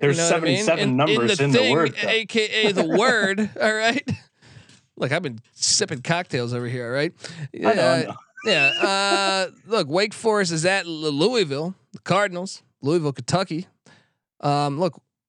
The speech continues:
Speaker 2: they split the series last year in Winston-Salem, one and one with a rain out.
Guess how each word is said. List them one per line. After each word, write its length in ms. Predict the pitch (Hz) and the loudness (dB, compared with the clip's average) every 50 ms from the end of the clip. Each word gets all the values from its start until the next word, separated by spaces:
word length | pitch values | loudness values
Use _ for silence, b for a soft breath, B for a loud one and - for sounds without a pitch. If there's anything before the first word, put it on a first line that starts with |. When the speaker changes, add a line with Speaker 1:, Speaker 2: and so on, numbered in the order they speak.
| _ _ | _ _
Speaker 2:
they 120 | 151 190 | 0 0
split 340 | 208 - - - 247 294 - | 0 0 0 0 0 0 0
the 60 | - | -2
series 360 | 151 - - 190 175 165 147 135 | -2 0 0 0 0 0 0 0
last 300 | 139 165 190 190 - - | 0 0 0 -2 -2 -4
year 200 | 127 113 123 - _ _ _ _ - | -6 -6 -8 -10 _ _ _ _ -4
in 160 | 151 139 147 | -4 -2 0
Winston-Salem, 580 | 180 190 - 165 143 - 165 185 180 160 139 139 | -2 -2 -2 -2 0 0 2 2 0 0 -2 -2
one 160 | 147 160 165 | -2 -2 -2
and 100 | 156 143 | -2 -2
one 220 | 151 165 175 165 | 0 0 0 0
with 140 | 143 131 143 | -2 -2 -4
a 40 | 123 | -6
rain 380 | 120 127 156 196 269 330 330 | -2 0 2 2 2 2 2
out. 460 | 285 226 202 202 220 214 - - - | 2 0 0 -2 -4 -6 -8 -12 -12